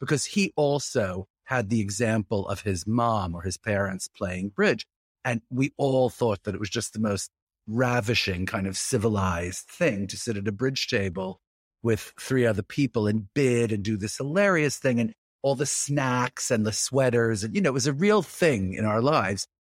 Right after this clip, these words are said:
And he had a very similar upbringing. And so when he said that, I was like,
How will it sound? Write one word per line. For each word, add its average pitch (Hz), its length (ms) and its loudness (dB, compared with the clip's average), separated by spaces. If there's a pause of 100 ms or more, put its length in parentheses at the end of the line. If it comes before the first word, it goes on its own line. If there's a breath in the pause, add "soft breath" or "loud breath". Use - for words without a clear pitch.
(320)
And 139 140 -2
he 160 140 2
had 147 140 2
a 127 40 2
very 123 240 2
similar 110 420 0
upbringing. 104 420 -2
And 113 120 -4
so 127 160 2
when 117 140 0
he 185 100 -2
said 151 320 0
that, 110 140 0
I 113 80 0
was 110 160 -2
like, 101 180 -2